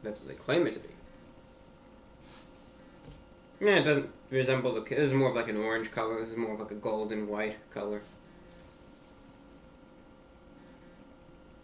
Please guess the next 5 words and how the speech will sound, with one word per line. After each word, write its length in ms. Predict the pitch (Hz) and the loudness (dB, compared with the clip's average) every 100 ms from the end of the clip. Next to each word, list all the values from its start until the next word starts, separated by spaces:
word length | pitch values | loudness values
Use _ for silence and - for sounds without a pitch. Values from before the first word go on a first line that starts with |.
| - - - - - - - - - - - - - - | -20 -20 -20 -20 -20 -20 -20 -20 -20 -20 -20 -20 -12 -6
I'm 80 | 127 | 4
definitely 260 | 196 247 220 | 6 8 4
smelling 300 | 180 175 143 | 6 8 8
the 120 | 123 | 6
orange. 420 | 110 71 58 | 4 0 -8